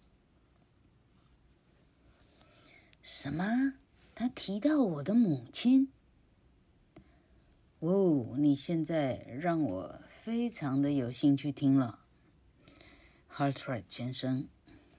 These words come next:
于是我就告诉这个 Halcombe 小姐，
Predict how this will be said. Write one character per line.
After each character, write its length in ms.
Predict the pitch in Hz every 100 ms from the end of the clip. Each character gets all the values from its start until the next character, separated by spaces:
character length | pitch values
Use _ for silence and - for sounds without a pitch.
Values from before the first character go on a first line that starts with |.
| _ _ _ _ _ _ - - _ _ - - _
于 140 | 160 151
是 180 | -
我 140 | 151 123
就 160 | 156
告 260 | 139 160 147
诉 300 | - 147 127
这 160 | 127 135
个 480 | 131 104 85 - 113
Halcombe 840 | 135 170 160 - 147 131 107 78
小 240 | - 101 123
姐， 320 | - 123